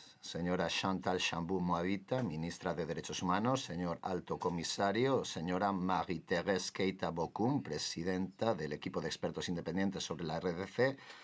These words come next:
señoras y señores delegados, el treinta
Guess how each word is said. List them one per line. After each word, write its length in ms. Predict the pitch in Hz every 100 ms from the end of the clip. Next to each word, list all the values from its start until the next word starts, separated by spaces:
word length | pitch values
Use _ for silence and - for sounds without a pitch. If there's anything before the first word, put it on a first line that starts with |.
| - - -
señoras 380 | - 113 117 117
y 40 | 104
señores 440 | 101 104 101 98
delegados, 720 | 95 92 76 67 62 64 -
el 480 | - 80 82 71 71
treinta 1000 | - 82 87 82 69 - 95 104 95 71